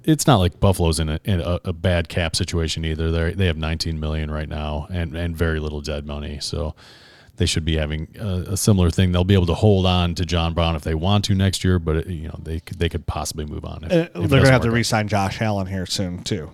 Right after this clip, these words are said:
Speaker 1: Right.
Speaker 2: After probably next year. So that is the Buffalo Bills offense. Stefon Diggs, buy for the right price.
Speaker 1: Right,
Speaker 2: Still
Speaker 1: absolutely.
Speaker 2: like him.
Speaker 1: Yep.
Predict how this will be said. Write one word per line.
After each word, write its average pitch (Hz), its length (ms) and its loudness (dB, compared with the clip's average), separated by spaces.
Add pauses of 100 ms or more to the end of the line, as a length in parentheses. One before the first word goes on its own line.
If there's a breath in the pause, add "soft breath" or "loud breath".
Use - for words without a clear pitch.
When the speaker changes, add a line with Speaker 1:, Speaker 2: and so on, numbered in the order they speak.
(120)
Speaker 1:
Right. 73 180 -6 (180)
Speaker 2:
After 113 240 -2
probably 95 280 -2
next - 240 -6
year. 92 120 -6
So 104 380 -4 (440 soft breath)
that 175 220 6
is 147 120 6
the 143 40 6
Buffalo 151 400 6
Bills 147 480 6 (800 soft breath)
offense. 131 640 2 (580)
Stefon 160 440 4
Diggs, 160 500 4 (1080)
buy 170 220 8
for 165 100 0
the 156 80 6
right 147 160 6
price. 147 420 2
Speaker 1:
Right, 76 180 0
Speaker 2:
Still 78 100 -4
Speaker 1:
absolutely. 127 320 4
Speaker 2:
like 120 140 4
him. 135 240 2
Speaker 1:
Yep. 135 140 0